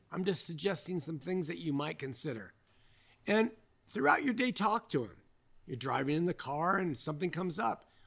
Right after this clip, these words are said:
"Oh, yeah, you know, I've got this, this, uh, issue I've got to deal with. Lord, help me with this thing. I, I don't know how to handle it." Include him. That's helping bring him to the place where he is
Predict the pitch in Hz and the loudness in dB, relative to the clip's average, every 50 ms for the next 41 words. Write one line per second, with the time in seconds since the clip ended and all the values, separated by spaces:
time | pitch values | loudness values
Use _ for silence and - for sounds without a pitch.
0 | - - _ - 165 165 160 160 165 160 156 156 156 139 139 135 139 143 147 143 | -20 -20 _ -10 -8 -6 -6 -6 -6 -6 -6 -6 -4 -4 -4 -4 -4 -6 -6 -8
1 | 123 - 160 151 147 - 160 151 135 117 - - - - - - - - - - | -8 -8 -10 -10 -8 -6 -4 -4 -4 -4 -4 -8 -10 -12 -14 -18 -20 -20 -18 -12
2 | - 180 151 127 - - - - _ - _ _ _ - - - - 165 - - | -8 -6 -4 -2 -4 -4 -4 -8 _ -20 _ _ _ -20 -20 -16 -14 -12 -10 -10
3 | - - 147 - - - - - - - - - 143 - - 147 147 127 120 - | -10 -12 -14 -20 -20 -20 -20 -20 -14 -4 -4 -2 -2 -2 -4 -4 -6 -6 -6 -6
4 | 151 135 131 123 120 131 131 131 127 127 - - - 214 220 220 175 147 139 131 | -8 -6 -6 -8 -6 -4 -4 -4 -4 -6 -8 -10 -8 -4 -2 -2 -2 -2 -2 -2
5 | 143 175 135 190 165 143 117 107 - 123 110 101 - - 123 107 104 107 139 185 | -4 -4 -4 -4 -4 -4 -4 -4 -8 -10 -6 -6 -6 -6 -6 -8 -8 -6 -6 -6
6 | - - - - - - - - - - - - - - 185 170 160 147 143 135 | -8 -8 -16 -20 -20 -20 -20 -20 -20 -16 -8 -4 0 2 4 4 4 4 4 2
7 | 135 120 127 127 123 120 107 90 90 101 _ _ - _ _ _ _ - - 220 | 2 2 0 0 0 0 -4 -6 -10 -16 _ _ -20 _ _ _ _ 0 2 2
8 | - - - 285 427 381 - 226 131 90 85 - _ _ _ _ - _ _ - | 2 2 6 8 8 10 10 8 2 0 -8 -18 _ _ _ _ -20 _ _ -20
9 | - _ - _ _ _ - - 180 190 - - 170 180 170 - 180 185 165 131 | -20 _ -20 _ _ _ -4 -2 -2 -2 0 -2 -2 -2 0 2 2 2 4 2
10 | 151 165 175 175 165 151 156 160 160 160 - 147 151 143 147 147 - - - - | 2 2 2 2 0 0 -2 -2 -2 -2 -2 -4 -4 -2 -2 -4 -4 -6 -12 -20
11 | - _ - - 165 180 165 143 - - - 147 135 123 120 120 123 127 131 - | -20 _ -6 0 2 4 4 4 2 0 -2 -2 -2 -2 0 0 0 -2 -2 -2
12 | - 135 123 120 120 113 - | -4 -4 -4 -4 -4 -6 -8